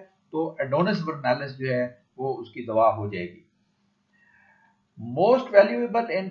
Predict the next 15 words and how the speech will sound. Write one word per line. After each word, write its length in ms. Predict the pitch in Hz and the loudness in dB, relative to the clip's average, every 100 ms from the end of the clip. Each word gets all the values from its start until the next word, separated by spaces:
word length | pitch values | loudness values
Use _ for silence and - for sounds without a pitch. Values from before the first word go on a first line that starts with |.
| 165 | 2
cardiac 380 | 165 175 190 185 120 | 4 4 2 -2 0
dropsy, 500 | 110 107 - - 104 - _ _ _ | 2 2 0 -12 -12 -14 _ _ _
तो 160 | 127 131 | -8 -6
इसीलिए 680 | 180 226 220 202 180 185 185 | -4 -6 -4 0 2 2 0
दिल 600 | 127 139 196 226 208 - | -4 -2 0 -2 -6 -4
के 120 | 190 | -4
मर्ज 320 | 165 143 165 156 | 2 2 2 0
में, 540 | 151 135 131 131 131 - _ _ _ _ - | -6 -4 -4 -4 -8 -18 _ _ _ _ -2
अ, 340 | 117 117 117 | 2 4 2
अगर, 360 | - 123 139 131 | 0 0 2 0
अ, 520 | 123 123 117 113 113 113 113 - - 110 131 | 0 0 2 0 -2 -6 -10 -16 -20 -4 0
पानी 240 | 139 160 | 0 0
पड़ 240 | 160 123 | 0 0
जाए, 260 | 120 117 113 113 _ _ _ _ _ _ _ 143 | 2 0 -2 -6 _ _ _ _ _ _ _ _
अ, 540 | - 101 104 104 104 | -8 -6 -4 -6 -10